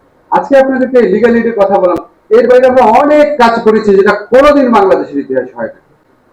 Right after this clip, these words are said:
আমরা সিভিল আদালত, ক্রিমিনাল আদালতকে পৃথক করেছি,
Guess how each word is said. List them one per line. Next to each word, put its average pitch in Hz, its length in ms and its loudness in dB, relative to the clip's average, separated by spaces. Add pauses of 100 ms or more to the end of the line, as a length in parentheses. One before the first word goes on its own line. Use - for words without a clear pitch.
(360)
আমরা 233 600 0 (160)
সিভিল 220 340 -2
আদালত, 190 360 0
ক্রিমিনাল 196 460 2
আদালতকে 185 360 0
পৃথক 185 400 2
করেছি, 175 540 -2